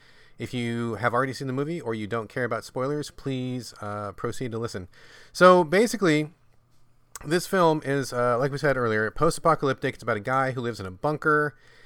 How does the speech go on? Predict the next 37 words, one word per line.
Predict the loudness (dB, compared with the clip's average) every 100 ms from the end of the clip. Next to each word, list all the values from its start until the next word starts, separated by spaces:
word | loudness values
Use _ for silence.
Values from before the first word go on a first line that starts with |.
| -20
He, | -8 -2 0 0 0 0 -2 -4 -4
one | 8 8
of | 8
the | 4
mention-, | 2 0 -2
things | 0 0
we |
didn't | 0 0
mention | 0 0
last | -2 0
time | 0 2
was | 0
that | -2
he, | -2 -2 0 -2 -6 -14 _
um, | -6 -4 -6 -10 -16
has | -2 0 0
a |
girlfriend | 4 4 4 2 0 0 -4
or | 0 0
a |
girlfriend | 2 2 2 0 0 -2
that | -6 -6
he | -4
knew | -2 -2 -4 -8 _
before | -12 -6 -4 -2
the | -2
apocalypse. | -2 -4 -4 -10 -12 -18 -20 -20 -20 -12 -6
They | -2
end | 2 4
up | 4 2
being | -2 -2 -4
in | -6
separate | -6 -2 0 2 0 -2
shelters, | -6 -8 -8 -8 -8 -10
and | -8 0
they're, | 2
like, | 2 0